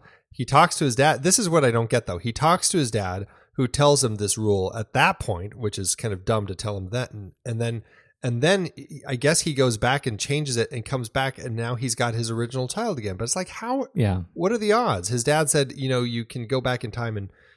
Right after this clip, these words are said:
Speaker 1: all you want, but it's not gonna change which of the sperm is the one that," I was like, "Oh, Lord, this is really <laughs> complicated rule."
Speaker 2: Yeah.
Speaker 1: But he still ended up with his original kid. So I really,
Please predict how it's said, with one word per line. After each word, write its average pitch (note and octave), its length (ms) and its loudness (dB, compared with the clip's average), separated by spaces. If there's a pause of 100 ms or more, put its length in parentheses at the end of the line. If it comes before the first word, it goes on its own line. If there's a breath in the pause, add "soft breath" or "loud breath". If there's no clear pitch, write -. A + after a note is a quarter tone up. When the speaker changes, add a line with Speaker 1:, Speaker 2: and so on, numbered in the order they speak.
(200 soft breath)
Speaker 1:
all B2 140 2
you G#2+ 120 2
want, C3 340 2
but G#2+ 100 0
it's G#2 160 -2
not B2 200 0
gonna A2 140 -4
change G#2 380 -4
which A2+ 320 -4
of G#2 120 -4
the G#2+ 100 -2
sperm A#2+ 480 2
is F#2 140 -4
the G#2 100 -4
one G2 280 -2
that," F#2 160 -6 (180)
I B2 40 -4
was - 180 -4
like, - 300 -14
"Oh, E3 120 -10
Lord, G#2 460 -4
this A#2+ 160 -4
is G2 120 -12 (600 soft breath)
really C#3 400 6
<laughs> - 80 -10
complicated C3+ 600 2
rule." D3 320 4
Speaker 2:
Yeah. A2+ 200 4
Speaker 1:
But D#3+ 120 4
he E3 120 0
still G3+ 320 6
ended A2+ 220 2
up G#2+ 160 0
with A2+ 100 0
his B2+ 180 -2
original D#3+ 440 -2
kid. G3 320 -2
So C3 200 -2
I C#3+ 100 -2
really, C3 640 2